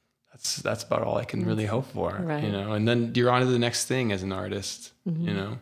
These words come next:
Speaker 2: Yeah. So tell
Speaker 1: So
Speaker 2: me what you're working on now.
Speaker 1: New songs.
Speaker 2: New songs.
Speaker 1: Yeah.
Speaker 2: Yeah.
Speaker 1: Yeah.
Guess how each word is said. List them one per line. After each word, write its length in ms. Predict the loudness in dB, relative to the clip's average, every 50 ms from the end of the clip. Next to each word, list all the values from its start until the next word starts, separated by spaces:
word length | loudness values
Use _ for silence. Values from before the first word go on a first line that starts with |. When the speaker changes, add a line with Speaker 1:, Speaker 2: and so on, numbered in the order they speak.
| -14 _ -8
Speaker 2:
Yeah. 280 | -4 -4 -2 -2 -4 -4 -6 -10 _ _
So 140 | -4 -2 0
tell 160 | 2 4 6 6
Speaker 1:
So 40 |
Speaker 2:
me 80 | 6 6
what 100 | 6 6
you're 100 | 4 4
working 280 | 4 4 4 4 4 4
on 160 | 4 4 4
now. 400 | 4 4 2 2 2 0 -2 -4 -8 _ _ _ _ _ _
Speaker 1:
New 200 | 0 2 2 2
songs. 580 | 4 4 4 4 4 2 0 -2 -4 -6 -8 -6 -2
Speaker 2:
New 180 | 0 2 2 2
songs. 440 | 0 0 -2 0 0 0 0 0 2
Speaker 1:
Yeah. 220 | 2 2 2 2
Speaker 2:
Yeah. 260 | 2 0 0 -2 -4 -6 -8 _ _ _ _ _ _ -20 -10 -4
Speaker 1:
Yeah. 260 | -2 0 0 0 -2